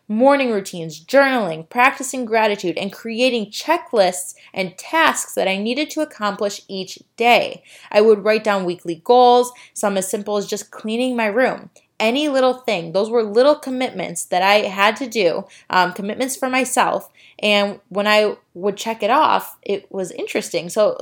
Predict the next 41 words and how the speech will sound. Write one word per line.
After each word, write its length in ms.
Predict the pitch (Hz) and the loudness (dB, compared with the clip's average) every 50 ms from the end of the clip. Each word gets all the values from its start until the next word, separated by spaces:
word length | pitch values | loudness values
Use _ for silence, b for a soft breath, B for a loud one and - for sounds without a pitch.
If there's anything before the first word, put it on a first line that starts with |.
| 202 | -6
so 140 | - - 254 | -4 -2 -2
this 140 | 247 247 - | -2 -2 -2
whole 180 | - 269 277 | -2 -2 0
thing 160 | 277 285 247 214 | 0 0 -2 -2
was 140 | 214 208 | -4 -4
interesting. 500 | - - 403 - 247 - - - - - | -6 -6 -6 -6 -8 -8 -6 -8 -8 -6
The 80 | 180 190 | -6 -4
more 500 | 202 208 214 220 233 254 311 349 349 - _ | -4 -2 0 2 2 2 2 0 -4 -6 _
that 140 | - 240 233 | 4 6 6
I 80 | 226 226 | 6 6
took 260 | 233 - 247 247 - | 4 0 -6 -10 -8
time 220 | - 226 226 233 | -8 -8 -8 -6
for 140 | 233 302 285 | -6 -6 -6
me 380 | 269 226 175 170 170 196 B B B B B B | -6 -6 -6 -6 -8 -10 B B B B B B
and 160 | - 202 196 | -6 -6 -4
followed 440 | - - 214 220 226 269 277 269 - | 0 2 2 4 4 2 0 -2 -4
through 420 | - 277 277 262 214 180 175 - - _ | -4 0 2 2 2 2 0 -4 -4 _
on 200 | - 208 262 311 | 0 0 2 2
that 200 | 339 330 302 - | 2 0 0 0
commitment 400 | - 247 247 254 240 - 240 214 | -4 -6 -6 -4 -4 -4 -6 -6
to 80 | - 226 | -6 -4
myself, 540 | 220 214 214 214 - 254 214 175 170 - b b b b b b b - | -4 -4 -4 -2 0 2 2 2 0 -2 b b b b b b b 6
the 140 | 190 240 233 | 8 8 8
more 260 | 220 220 233 254 277 | 8 6 0 0 0
confidence 800 | 277 - - 247 254 269 294 302 - 254 214 190 175 180 175 - | -2 -8 -6 -4 -2 -2 -2 -2 -4 -4 -4 -4 -4 -6 -8 -4
that 180 | - 190 202 202 | -2 0 2 2
I 120 | 185 175 | 2 0
gained. 460 | 170 165 220 220 202 - - - - B B B B B B - | 0 0 -2 -2 -2 -4 -8 -12 -18 B B B B B B 2
I 200 | 214 233 269 302 | 4 4 4 4
began 460 | 277 320 294 220 226 220 208 208 202 202 | 4 2 0 0 0 -2 0 0 -2 -4
to 80 | 226 | -4
believe 380 | 190 180 190 185 190 196 196 - | -6 -4 -4 -4 -2 -4 -4 -4
in 240 | - 190 180 175 170 | -6 -6 -6 -6 -6
me. 300 | 170 170 165 170 170 b b b _ | -8 -8 -8 -10 -12 b b b _
I 220 | - 226 254 285 | 4 6 6 6
began 320 | 285 302 254 240 233 226 220 | 4 2 0 0 -2 -2 -2
to 100 | 226 202 | -4 -4
believe 220 | 180 185 180 170 | -4 -4 -4 -4
in 80 | 180 180 | -4 -6
my 100 | 175 180 | -6 -6
capabilities. 760 | 175 - 180 175 180 160 170 160 160 160 160 165 160 170 | -6 -6 -8 -8 -6 -4 -2 -2 -2 -2 -2 -4 -6 -8